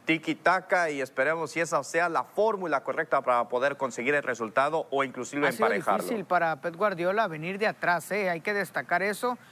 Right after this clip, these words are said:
Speaker 2: A Guardiola le gusta ir ganando desde el primer minuto y cuando viene de atrás batalla bastante, pero tiene, creo, la bastante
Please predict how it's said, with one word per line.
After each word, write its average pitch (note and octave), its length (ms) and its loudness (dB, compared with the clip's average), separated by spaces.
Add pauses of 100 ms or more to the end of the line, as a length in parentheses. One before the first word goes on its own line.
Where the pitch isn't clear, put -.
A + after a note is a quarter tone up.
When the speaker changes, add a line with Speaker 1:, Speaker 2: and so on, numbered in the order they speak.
(160)
Speaker 2:
A D3+ 80 -4
Guardiola E3 380 0
le F#3 80 -4
gusta F#3 280 -6
ir G3+ 80 -2
ganando G3 360 0
desde E3 140 -4
el D3 60 -6
primer F3 360 -2
minuto G#3+ 520 -2 (380)
y D3+ 380 -2
cuando D#3 420 -2
viene A#3 240 0
de G#3+ 100 0
atrás G3+ 320 -2
batalla G3 460 -2
bastante, G#3+ 440 -2
pero F#3+ 240 -2
tiene, C4 280 -4
creo, B3 240 2
la B3+ 100 2
bastante A3 600 -4